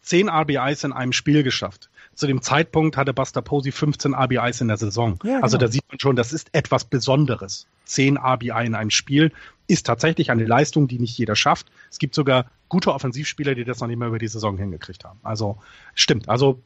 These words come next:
Speaker 1: Scooter Jeanette wird das sich auch, der wird das auch in Kneipen immer wieder erzählen. Und ich glaub, die Leute werden auch zuhören. Immer gerne.
Speaker 2: <laughs> Ja.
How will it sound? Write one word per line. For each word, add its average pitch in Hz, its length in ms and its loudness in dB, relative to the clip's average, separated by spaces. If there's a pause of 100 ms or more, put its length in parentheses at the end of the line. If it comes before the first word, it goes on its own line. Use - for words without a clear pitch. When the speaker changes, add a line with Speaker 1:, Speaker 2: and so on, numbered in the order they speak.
(120)
Speaker 1:
Scooter 175 340 0
Jeanette 147 340 2
wird 151 180 2
das 160 160 -2
sich 151 220 -8
auch, 147 160 -6
der 147 120 2
wird 190 100 2
das 208 120 -2
auch 160 100 -4
in 160 80 -4
Kneipen 165 320 -2
immer 147 180 -2
wieder 135 140 -2
erzählen. 135 420 0 (260)
Und 160 80 -2
ich - 60 -6
glaub, - 120 -6
die 180 60 2
Leute 180 220 4
werden 170 120 2
auch 151 80 -6
zuhören. 95 380 -6
Immer 131 180 -4
gerne. 120 320 -2
Speaker 2:
<laughs> - 480 -4
Ja. 107 300 -6